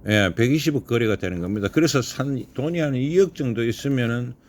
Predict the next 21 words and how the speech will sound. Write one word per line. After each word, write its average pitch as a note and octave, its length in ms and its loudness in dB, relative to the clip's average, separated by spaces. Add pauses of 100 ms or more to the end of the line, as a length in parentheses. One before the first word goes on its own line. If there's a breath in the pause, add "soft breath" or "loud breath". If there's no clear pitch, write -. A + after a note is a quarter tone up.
(360 soft breath)
한 A#2 180 -8
백억 D#3 320 2
거래를 C3+ 420 2
하는 B2+ 500 -4
그런 F3+ 360 2
어떤 G#2+ 240 -2
체계를 B2+ 560 -2
내 A2+ 80 -2
나름대로 A#2 560 0
지금 G2 260 -6
진행하고 C3 480 -2
있는 F#2 160 -2
거라요. G2+ 240 -2
그래, G#2+ 140 0
원래는 C#3 520 2
잘 A2 180 -6
못했어요. F#2+ 840 -6
장이 C#3 240 -6
하도 B2 300 -6
개파이라 A#2+ 480 -2
갖고. E2 480 -8